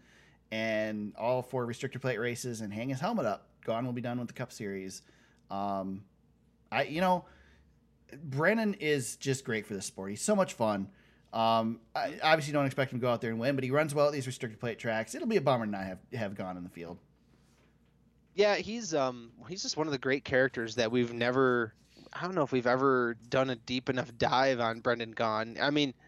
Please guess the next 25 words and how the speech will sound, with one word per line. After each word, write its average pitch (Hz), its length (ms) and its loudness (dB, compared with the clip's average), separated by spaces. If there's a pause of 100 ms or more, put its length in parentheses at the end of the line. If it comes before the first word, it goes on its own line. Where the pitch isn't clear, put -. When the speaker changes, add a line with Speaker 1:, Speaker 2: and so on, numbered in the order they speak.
(400)
Speaker 2:
when 208 200 4
did 349 260 4
he, 196 140 2
he 233 120 -4
won 311 160 2
that 285 180 -2
race 226 220 2
at 147 120 0
Road 196 140 2
America, 180 360 2
I 247 100 -2
think, 240 240 -4
not 254 140 -2
that 220 120 2
long 226 180 2
ago? 240 360 2
Speaker 1:
Yeah, 120 280 0
I 120 100 -2
think 117 180 -8
s-, - 200 -16 (160)
I 120 60 -10
think 113 140 -10
so. 151 140 -12
Speaker 2:
Road 208 200 4
courses. 226 560 0